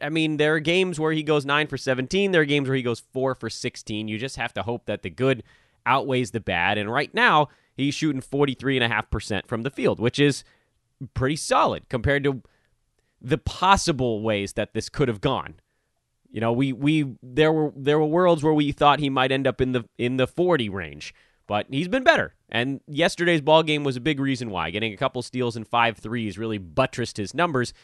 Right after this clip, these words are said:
'cause remember, he's only played in twenty-three ball games, so his stuff can still change faster than some of the other folks in the N B A right now.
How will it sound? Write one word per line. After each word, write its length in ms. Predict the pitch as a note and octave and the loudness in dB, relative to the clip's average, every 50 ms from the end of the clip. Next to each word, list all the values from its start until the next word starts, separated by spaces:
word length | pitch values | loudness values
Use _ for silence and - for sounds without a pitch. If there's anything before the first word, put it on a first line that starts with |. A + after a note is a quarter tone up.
| _ _ _ _ | _ _ _ _
'cause 160 | - F3 D#3 | -2 -2 0
remember, 220 | E3+ G#3+ G3+ F3 | 0 0 2 2
he's 80 | D#3+ D3 | 2 2
only 120 | D3+ C#3+ | 2 0
played 300 | B2+ - - F3 F3+ D#3+ | 0 0 0 0 2 2
in 80 | C3+ A#2 | 0 -2
twenty-three 440 | G#2 A#2+ A2+ A2 G#2 - - G#2 G#2 | -4 -4 -4 -4 -6 -6 -6 -6 -2
ball 260 | F#2 E3 G#3 A3+ G#3+ | 2 4 4 4 4
games, 320 | C#3 A2+ G#2+ G#2+ A2 - - _ _ _ _ | 2 0 0 -2 -4 -8 -14 _ _ _ _
so 120 | - A#2+ A#2+ | -4 -2 0
his 200 | B2+ E3+ E3+ - | 0 0 0 -2
stuff 320 | - - C#3 C3+ C3+ - | -2 -4 -4 -4 -4 -6
can 120 | - C3 | -8 -10
still 260 | A2+ - - C#3+ C3 B2 | -8 -4 -2 -2 -2 -2
change 540 | - - - - D3+ D#3 D3+ C#3+ C3+ - | -4 -6 -6 -4 -2 -2 -2 -2 -4 -6
faster 640 | - - - D#3+ D#3+ F3+ F3 - - - A2 F#2+ F#2 - _ _ _ _ _ | -8 -4 -2 0 0 0 -2 -4 -6 -8 -8 -8 -8 -10 _ _ _ _ _
than 140 | - A#2+ B2+ | -6 -6 -4
some 180 | - - C3+ B2+ | -2 -2 -2 -2
of 60 | A#2 | 0
the 100 | A#2 A2+ | 0 0
other 160 | A2 G#2 G#2 | 0 -2 -2
folks 320 | - - G#2+ G2+ - - | -4 -4 -4 -4 -4 -6
in 60 | G2 F#2+ | -10 -8
the 120 | F#2 F2+ | -6 -6
N 120 | F2+ F2 | -6 -6
B 140 | E2+ E2 E2+ | -6 -8 -8
A 100 | D#2+ D#2 | -8 -8
right 200 | D2 D2 C#2+ D2 C#2+ | -10 -12 -14 -14 -14
now. 180 | D2 D2 - | -16 -16 -18